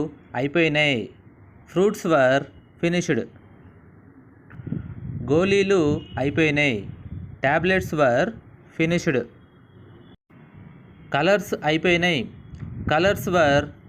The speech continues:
finished. బాదాంలు అయిపోయినాయి. Almonds were finished. కిస్మిస్లు అయిపోయినాయి. Raisins were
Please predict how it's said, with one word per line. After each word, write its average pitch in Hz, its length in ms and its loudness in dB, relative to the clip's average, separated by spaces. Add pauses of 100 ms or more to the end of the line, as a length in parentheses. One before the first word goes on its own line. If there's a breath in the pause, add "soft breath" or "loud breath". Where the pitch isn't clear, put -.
(140)
finished. 170 420 0 (2500)
బాదాంలు 190 600 4 (360)
అయిపోయినాయి. 160 520 2 (760)
Almonds 185 460 0 (120)
were 147 320 4 (440)
finished. 170 420 0 (2000)
కిస్మిస్లు 214 600 0 (800)
అయిపోయినాయి. 156 540 2 (1000)
Raisins 170 500 0
were 143 280 4